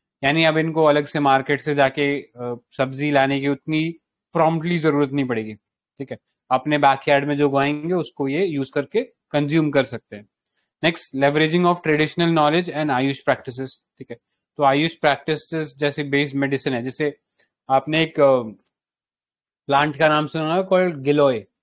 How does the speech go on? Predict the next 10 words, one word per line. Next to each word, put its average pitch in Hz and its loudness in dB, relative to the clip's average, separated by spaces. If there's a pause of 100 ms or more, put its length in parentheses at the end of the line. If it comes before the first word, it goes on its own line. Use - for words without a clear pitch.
(240)
ठीक 131 -12
है। 113 -14 (400)
Giloy 151 4
जो 165 0
है 180 2
बहुत 147 -2
ही, 185 -2
अ, 135 -4
एक - -8
कारगर 151 2